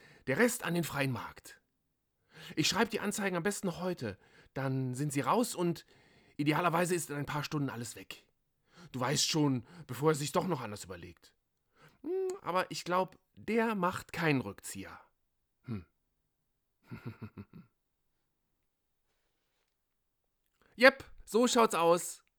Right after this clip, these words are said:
Ein Jackpot. <laughs> Solche Kunden sind mir am liebsten. Also, die Organe gehen wie üblich an die höchsten Gebote der Empfänger.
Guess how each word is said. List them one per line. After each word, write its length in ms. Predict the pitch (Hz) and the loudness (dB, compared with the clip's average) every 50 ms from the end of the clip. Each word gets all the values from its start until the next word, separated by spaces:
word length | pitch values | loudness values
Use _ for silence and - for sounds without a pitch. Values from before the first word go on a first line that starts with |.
| _ _ _ _ | _ _ _ _
Ein 520 | - 135 135 139 139 143 143 139 135 135 127 | 8 8 10 10 10 8 8 6 6 4 6
Jackpot. 760 | 113 160 185 185 - - - 151 139 113 107 - - - - _ - - - | 8 8 8 8 6 0 0 2 2 2 0 -2 -8 -12 -14 _ -16 -4 -2
<laughs> 1080 | 175 - - 165 156 - - 151 151 - - 147 143 135 127 123 120 113 110 - - - _ _ _ _ - - - - - - - - - | -2 2 4 4 2 4 2 0 0 2 4 6 6 6 4 2 0 -4 -6 -8 -10 -14 _ _ _ _ -20 -20 -20 -20 -20 -20 -18 -12 -2
Solche 320 | 117 131 165 214 208 220 | 4 6 6 6 6 4
Kunden 260 | 170 175 220 214 - 160 | 2 2 0 0 0 -2
sind 140 | 143 143 | -2 -2
mir 100 | 139 139 | -2 -2
am 60 | 131 151 | 0 0
liebsten. 520 | 190 214 196 - - - - 95 92 - _ _ _ _ _ _ _ _ _ _ - - - - - - _ _ _ _ _ _ _ | 0 -2 -4 -6 -10 -10 -10 -12 -12 -14 _ _ _ _ _ _ _ _ _ _ -20 -20 -20 -20 -20 -20 _ _ _ _ _ _ _
Also, 340 | - 131 - - - - - - - - | -4 -2 -2 -4 -6 -12 -16 -20 -20 -16
die 200 | 98 117 135 151 | -8 -4 -2 -2
Organe 360 | - 156 175 196 214 214 196 | 0 2 4 4 4 4 2
gehen 320 | 170 185 185 185 175 156 | 0 0 0 0 0 0
wie 260 | 135 135 131 127 127 127 | 0 -2 -2 -4 -4 -4
üblich 380 | - 214 175 202 196 - - | -6 -4 -2 -2 -2 -2 -2
an 120 | 139 156 156 | -2 0 0
die 140 | 147 147 | 2 2
höchsten 320 | 147 160 175 170 - - 170 | 2 2 0 -2 -2 -4 -4
Gebote 300 | 151 135 143 139 - 143 | -2 -2 -2 -2 -2 -2
der 120 | 135 123 | -4 -4
Empfänger. 460 | 117 123 - - 101 85 80 73 - | -4 -6 -8 -10 -12 -14 -14 -16 -20